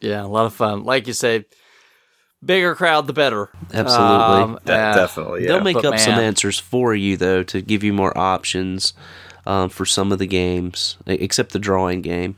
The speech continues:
Speaker 2: Uh, but, uh, but yeah,
Speaker 3: And you know, it's, y-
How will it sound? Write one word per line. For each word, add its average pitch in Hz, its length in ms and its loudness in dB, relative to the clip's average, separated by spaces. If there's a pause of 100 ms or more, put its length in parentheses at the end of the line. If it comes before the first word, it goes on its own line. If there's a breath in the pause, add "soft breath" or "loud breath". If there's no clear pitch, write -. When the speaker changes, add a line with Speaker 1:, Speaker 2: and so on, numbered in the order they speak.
(120)
Speaker 2:
Uh, 95 280 -6 (100)
but, 101 320 -2
uh, 95 280 2 (720 loud breath)
but 117 160 0
yeah, 117 200 2
Speaker 3:
And 113 80 0
you 120 60 2
know, 131 160 2
it's, - 220 -4
y- - 140 -12